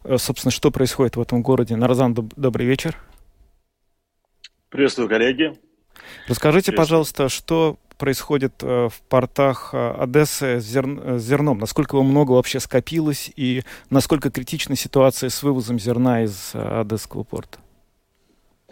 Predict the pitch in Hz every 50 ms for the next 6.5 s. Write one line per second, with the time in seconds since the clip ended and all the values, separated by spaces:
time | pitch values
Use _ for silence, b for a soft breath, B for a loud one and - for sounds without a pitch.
0 | B B B B B B B B B B - - - - 117 135 127 98 - 104
1 | 87 82 85 - - 110 113 113 113 110 - - 117 - - 202 196 - - -
2 | - 156 170 139 117 - - 143 131 117 - - 123 107 123 127 - 127 120 113
3 | 104 90 104 113 104 - - - - 170 160 - 131 120 107 - - - 135 120
4 | 113 104 101 110 120 135 143 131 113 - _ - 113 113 117 117 104 85 90 113
5 | 107 110 117 104 90 85 - _ _ _ _ - 104 104 104 101 95 - - -
6 | 107 - - 117 110 113 110 107 101